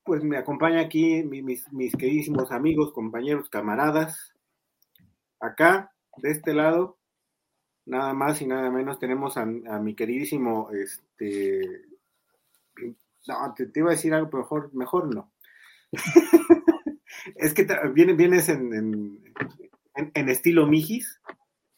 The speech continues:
Vienes, vienes muy Mijis hoy, entonces, este,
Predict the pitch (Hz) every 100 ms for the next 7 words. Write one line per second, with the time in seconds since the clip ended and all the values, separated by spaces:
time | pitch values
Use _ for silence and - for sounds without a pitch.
0 | _ _ 139 - _ _ _ _ _ _
1 | _ _ _ _ _ - _ _ - 113
2 | 147 147 143 147 147 147 143 147 214 160
3 | - 151 185 - 151 113 117 143 123 107
4 | - - 92